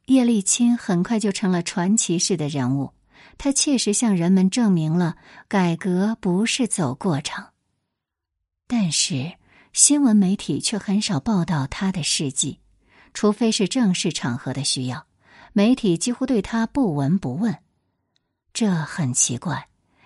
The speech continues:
因为比起以前，传媒在一九八六年与一九八七年这两年里已经变得更加活跃了。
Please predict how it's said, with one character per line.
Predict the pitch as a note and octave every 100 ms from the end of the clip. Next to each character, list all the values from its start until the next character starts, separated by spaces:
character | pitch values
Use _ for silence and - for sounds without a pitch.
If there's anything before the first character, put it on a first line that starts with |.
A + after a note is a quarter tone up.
| -
因 | C4+ C4+
为 | B3+
比 | A#3
起 | A#3+ - A#3+
以 | D#3
前， | - - D#3+ F3+ - _ _ _
传 | - A3+
媒 | C4 A3 A#3
在 | A#3+ B3
一 | C4+
九 | C4 F3
八 | A#3 A#3
六 | B3+ G3
年 | E3 D3+ F3 - - -
与 | G3+
一 | G#3+ C#4+
九 | - F3 D#3
八 | D#3 A#3+
七 | B3 - C4+ C4+
年 | G#3 F#3+
这 | G3+
两 | D#3+ C3+
年 | C#3 C#3 E3+
里 | D3+ - _ - -
已 | - F#3+
经 | F#3 B3 B3
变 | A3+
得 | F#3+
更 | F#3+ A#3 F#3+
加 | G3+ G3
活 | G3+ - C#3
跃 | C3 D#3
了。 | B2+ -